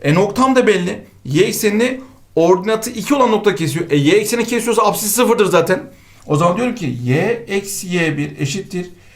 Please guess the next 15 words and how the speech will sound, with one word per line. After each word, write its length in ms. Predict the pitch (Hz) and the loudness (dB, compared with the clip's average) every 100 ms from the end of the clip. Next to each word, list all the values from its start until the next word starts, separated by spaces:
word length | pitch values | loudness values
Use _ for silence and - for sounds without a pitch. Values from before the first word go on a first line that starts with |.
| - - - | -20 -20 -4
eğim 340 | 143 202 240 | -2 0 -4
tane 460 | 247 226 190 147 - - - - _ - | -2 0 2 0 -4 -10 -20 -20 _ -10
x 280 | 220 214 196 | -8 -6 -6
eksi 260 | 175 - | -6 -8
x 180 | 185 - | -10 -10
bir. 280 | 123 - - - - - - - - - | -12 -12 -18 -20 -20 -20 -20 -20 -20 -6
O 100 | 139 | -2
zaman 260 | 160 202 214 - | 0 -2 -4 -6
üç 320 | 208 214 - | -8 -6 -2
y 160 | 247 233 | 0 2
eksi 320 | 190 - 165 | 0 -2 0
altı 420 | 156 123 131 156 - - | 2 0 -4 -8 -10 -8
eşittir 540 | 156 151 143 - 107 117 | -6 -4 -6 -8 -8 -2
dört 260 | 156 - | -2 -2
x 280 | 208 214 - | -6 -8 -12